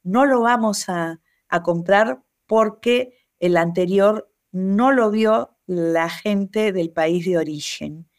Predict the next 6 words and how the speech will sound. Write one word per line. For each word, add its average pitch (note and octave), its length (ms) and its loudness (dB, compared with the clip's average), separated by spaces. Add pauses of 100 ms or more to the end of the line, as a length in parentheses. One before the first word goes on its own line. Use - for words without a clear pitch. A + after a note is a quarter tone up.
(240)
Y F3 140 0
dijimos, F#3 600 -2 (460)
"No F3+ 200 0
basta C4+ 560 0
con E3 280 -6
vender, D3+ 680 -4